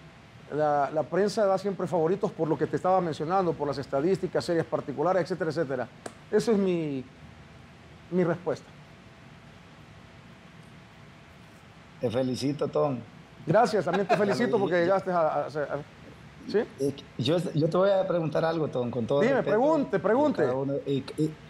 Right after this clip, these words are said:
Speaker 2: y a cada uno de ustedes, eh, yo siempre los he respetado. En ningún momento, en el comentario, cuando yo hablo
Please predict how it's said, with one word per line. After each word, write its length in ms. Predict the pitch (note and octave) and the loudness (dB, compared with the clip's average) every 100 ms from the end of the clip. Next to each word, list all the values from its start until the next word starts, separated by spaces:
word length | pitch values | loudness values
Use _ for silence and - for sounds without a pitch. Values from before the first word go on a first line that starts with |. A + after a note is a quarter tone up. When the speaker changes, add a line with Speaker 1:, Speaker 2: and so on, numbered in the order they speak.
| - - - | -20 -20 -2
Speaker 2:
y 120 | C#3 | 2
a 120 | C3+ C3+ | 4 4
cada 240 | C#3+ D3 | 2 4
uno 200 | D#3 D#3 | 2 0
de 60 | C#3+ | -2
ustedes, 540 | - C#3+ E3 D#3+ - | 0 2 2 0 -2
eh, 600 | B2 B2+ A#2+ A#2 A2+ A2 - | -4 -2 -2 -2 -4 -6 -6
yo 120 | B2 | -4
siempre 280 | A#2+ D3 C3+ | -2 0 0
los 120 | C3 | 0
he 60 | C3+ | -2
respetado. 580 | C3+ B2+ A#2+ B2+ D3+ C#3+ | -4 -4 -2 0 2 0
En 100 | B2+ | -2
ningún 220 | B2+ B2+ | -4 -4
momento, 580 | B2+ B2 B2+ B2 A#2+ A#2 - - - - - | -2 -4 -4 -4 -4 -6 -12 -20 -20 -10 -2
en 140 | B2 | 0
el 100 | B2 | 0
comentario, 640 | A#2+ B2+ A#2+ C#3 C3+ C3 A2+ | 0 0 0 0 0 0 -2
cuando 260 | A#2+ A2+ | -4 -2
yo 180 | A#2 B2 | -2 0
hablo 380 | B2+ B2 A2+ | 0 -2 -6